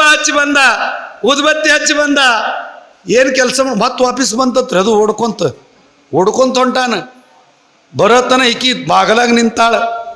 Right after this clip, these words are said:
"ರೀ, ರೀ, ಯಾಕ್ರಿ, ಯಾಕ್ರಿ?" ಅಲ್ಲ, ಇವತ್ತೊಂದು ಮಾತು ಘಾತ ಆಗ್ಯದ. ಏನು? "ದೀಪ ಹಚ್ಚಿನಿ, ಹಂಗೆ ಹೋಗಿನಿ, ಊದಿನ ಕಡ್ಡಿ ಹಚ್ಚಿನಿ, ಹಂಗೆ ಹೋಗಿನಿ, ಏಟ್ ಸುಟ್ಟು ಗೊತ್ತಿಲ್ಲ.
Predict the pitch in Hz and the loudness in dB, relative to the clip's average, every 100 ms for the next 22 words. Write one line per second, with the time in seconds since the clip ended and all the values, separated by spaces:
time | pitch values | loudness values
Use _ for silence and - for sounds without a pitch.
0 | - - - 151 254 285 247 277 254 240 | -18 -20 -10 0 2 2 2 2 4 4
1 | 262 247 254 240 262 262 233 247 - - | 2 0 2 2 0 0 0 -2 -6 -20
2 | - - - _ - 160 220 214 202 196 | -20 -20 -20 _ -6 -2 0 0 2 0
3 | 196 196 185 170 226 - 170 190 196 185 | 0 0 0 0 0 -2 -2 -4 -2 -2
4 | 175 208 269 254 226 - - - _ - | 0 2 2 2 0 -6 -16 -20 _ -20
5 | - - - - - - - _ 117 170 | -20 -20 -20 -20 -20 -20 -20 _ -4 -4
6 | 170 226 202 208 208 202 196 208 160 180 | 0 0 0 0 0 2 2 0 0 0
7 | 208 185 185 175 175 180 190 160 170 185 | 2 2 2 0 0 2 2 0 0 -2
8 | 185 165 170 165 - 165 160 175 170 - | -2 -2 -2 -4 -4 -2 0 -2 -4 -10
9 | _ _ _ 139 143 151 190 170 175 165 | _ _ _ -6 -4 0 0 0 0 0
10 | 190 - 180 175 - 165 139 160 - 160 | -2 -2 -4 -4 0 0 0 -4 -2 -2
11 | 147 151 | -2 -6